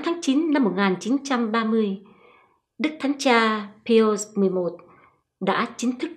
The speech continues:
công bố Đức Mẹ Nuhen là đấng bảo trợ của các nước như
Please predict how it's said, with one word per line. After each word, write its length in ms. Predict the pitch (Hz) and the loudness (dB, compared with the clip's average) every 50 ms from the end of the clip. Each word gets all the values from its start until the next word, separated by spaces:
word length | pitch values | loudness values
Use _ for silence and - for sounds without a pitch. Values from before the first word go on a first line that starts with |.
| - - | -2 4
công 220 | 254 214 208 196 | 4 4 4 4
bố 400 | 190 202 196 208 240 285 - - - - _ _ _ _ - | 2 2 2 2 0 -2 -4 -10 -20 -20 _ _ _ _ -4
Đức 220 | 233 - - - | -4 -4 0 2
Mẹ 280 | 240 214 190 - - - | 2 2 2 0 -2 -2
Nuhen 480 | 202 214 233 214 226 220 214 202 196 190 - - - - - _ _ _ - | 0 2 2 2 2 0 0 -2 -4 -6 -8 -14 -20 -20 -20 _ _ _ -2
là 300 | 208 214 226 220 220 208 | 2 4 4 6 4 4
đấng 360 | 208 220 240 294 - - 185 | 4 4 4 2 2 0 0
bảo 160 | 185 175 165 | 0 0 0
trợ 380 | 165 - - 208 185 - - - - - - | -2 -2 0 2 2 2 0 -8 -16 -16 -6
của 200 | - 185 170 165 - - - | -4 -2 -2 -2 -4 -2 -2
các 180 | 233 247 240 | -2 0 2
nước 200 | 262 247 269 311 294 - - - _ _ _ _ _ _ _ _ | 4 4 4 2 -2 -6 -18 -20 _ _ _ _ _ _ _ _
như 160 | - 202 233 | -6 -4 -2